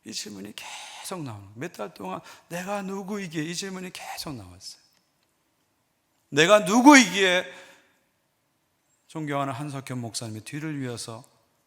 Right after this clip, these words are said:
본교회 담임 목사가 되-, 될 수 있는가?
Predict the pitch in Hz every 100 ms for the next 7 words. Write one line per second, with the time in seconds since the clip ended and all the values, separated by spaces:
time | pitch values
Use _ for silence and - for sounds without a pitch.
0 | _ _ - 120 120 117 110 - 98 131
1 | 127 - 123 123 113 107 _ 107 - 127
2 | 101 104